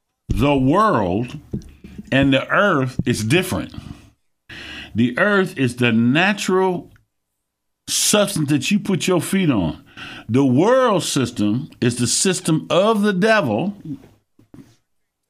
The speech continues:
It says the world and they that dwell therein, those who dwell in the world. Well, guess what? You have an alternative through wisdom, and that's what we're talking about, walking in the pathways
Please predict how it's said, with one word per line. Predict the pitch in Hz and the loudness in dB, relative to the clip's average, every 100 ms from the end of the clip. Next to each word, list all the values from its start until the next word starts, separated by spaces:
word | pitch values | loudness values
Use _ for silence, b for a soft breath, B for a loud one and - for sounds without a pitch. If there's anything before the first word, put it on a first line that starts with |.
| _ - B B | _ -20 B B
It | 135 | -2
says | 139 175 143 | 2 2 2
the | |
world | 143 180 202 196 185 - | 2 2 2 2 0 0
and | 151 143 | 2 2
they | 123 180 196 | 2 2 2
that | 170 190 160 | 2 0 0
dwell | 165 196 208 | 2 2 2
therein, | 196 214 220 262 240 117 71 - | 2 2 2 2 2 0 -4 -10
those | - 95 156 180 | -6 0 2 2
who | 208 185 | 0 0
dwell | 135 190 190 | 2 2 2
in | 190 | 2
the | 202 | 2
world. | 247 196 98 B B B - | 2 0 -2 B B B -4
Well, | 185 | -2
guess | 185 240 226 | 0 -2 -2
what? | 240 214 87 - B B B B | 0 -2 -2 -8 B B B B
You | 107 208 | -2 0
have | 220 214 202 175 | 2 2 2 2
an | |
alternative | 160 147 131 214 233 208 139 139 131 | 0 0 0 0 2 0 0 0 0
through | 165 196 | 0 0
wisdom, | 160 190 175 123 113 120 | 2 2 2 0 -2 0
and | |
that's | 135 160 | 0 0
what | 175 165 | 0 0
we're | 165 | 0
talking | 165 135 113 | 0 -2 0
about, | 104 104 | 0 0
walking | 131 139 151 | 0 0 0
in | 156 | 0
the | 156 | 0
pathways | 156 151 147 120 104 92 92 95 - | 0 0 -2 -2 -2 0 0 -2 -6